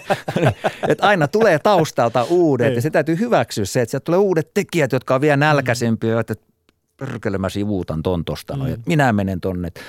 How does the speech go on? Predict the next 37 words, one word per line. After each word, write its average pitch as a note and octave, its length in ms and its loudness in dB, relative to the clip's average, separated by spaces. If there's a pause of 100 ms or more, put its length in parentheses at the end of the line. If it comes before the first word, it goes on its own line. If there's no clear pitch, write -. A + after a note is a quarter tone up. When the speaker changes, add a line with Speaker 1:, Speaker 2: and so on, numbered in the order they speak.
(420)
Speaker 1:
että - 140 -12
toi G2 160 2
Jahankirin F#2+ 520 0
puheenohjelma, F2+ 720 -2
että E2+ 100 -10
kyllä F2+ 120 -6
mä A2+ 140 0
ensi C#3+ 240 0
kesänä D#2+ 340 -4
mä F#2 140 -2
olen G2+ 300 0
siellä. B1 380 -10
Että, - 140 -12
Speaker 2:
Joo. A#2 180 -6 (380)
Speaker 1:
että D3 120 -10
niitä G3 180 -2
tulee G3+ 260 2
taustalta, C#3 540 0
aina A2+ 340 -2
se - 220 -6
uusi D3 220 -4 (180)
sukupolvi G#2 500 -4
tulee F2+ 360 -2
ja E2 120 -4 (1400)
Speaker 2:
Kyllä, F#3 300 0 (120)
ja C3+ 140 -2
sit C#3 240 -4
mä, C3+ 240 0
mua, D3 340 0
mua D#3 200 -4
itse D3 280 -6
siitä B2+ 260 -12 (100)
viime D3 260 -4
aikoina A2+ 400 -12
mä A#2 120 -10
oon A2 120 -10 (520)
ite, D3 240 -8